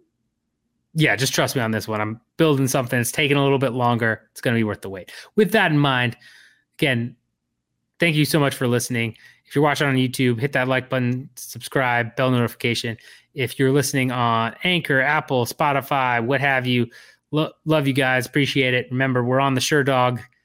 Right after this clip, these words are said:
uh, podcast now. Um, I have re-uploaded some of the old episodes to Anchor through mine, but, uh, at, at this point, I'm not sure where that's going. So stick to the Sure Dog official podcasts.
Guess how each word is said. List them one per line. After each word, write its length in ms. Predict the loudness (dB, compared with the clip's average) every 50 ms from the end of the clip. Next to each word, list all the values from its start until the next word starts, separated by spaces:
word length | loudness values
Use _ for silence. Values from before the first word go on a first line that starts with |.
| _ _ _ _ _ _ -8
uh, 160 | -4 -4 -4 -2
podcast 580 | -2 0 0 0 0 0 0 0 0 -2 -4
now. 440 | -4 -2 0 0 0 0 -2 -4 _ _ _ _ _ _ _ _ _ -12
Um, 280 | -10 -8 -8 -8 -8 -6
I 80 | -4
have 280 | -2 0 0 0 2 4
re-uploaded 540 | 4 4 4 2 2 2 2 4 4 2 2
some 100 | 0 0
of 40 | 2
the 80 | 2
old 260 | 2 2 0 -2 -4 -8 -8
episodes 380 | -8 -6 -4 -2 -2 -2 -2 -2
to 100 | -4 -2
Anchor 440 | -2 -2 -2 0 0 0 2 0 0
through 240 | -4 -6 -6 -4 -2
mine, 400 | 0 0 0 0 0 -2 -2 -2
but, 160 | -4 -4 -4
uh, 540 | -2 -4 -2 0 0 0 0 -2 -2 -4 -6 -8 _ _ _ _ _ _ _ _ _ -10
at, 100 | -6 -4
at 180 | -4 -4 -4 -2
this 160 | -2 -2 -2
point, 400 | -2 -4 -2 0 0 0 -2 -4
I'm 140 | -6 -6 -4
not 160 | -4 -4 -4
sure 160 | -4 -4 -2
where 140 | -2 0 0
that's 180 | 0 -2 -4 -4
going. 340 | -2 -2 0 0 0 -2 -4 _ -20 -20 -20 -20 _ -14
So 480 | -6 -2 0 0 0 0 -2 -4 -6 _ _ _ _ _ _ _ _ _ _ -12
stick 320 | -10 -2 0 0 0 0
to 60 | 0 -2
the 80 | -2
Sure 200 | 0 2 2 2
Dog 180 | 2 2 0 0
official 640 | 0 0 0 0 0 0 0 2 2 0 -2 -4 _ _ _ _ _
podcasts. 800 | -2 -2 -2 -2 -2 -2 -2 0 0 0 -2 -4 -8 -14 -16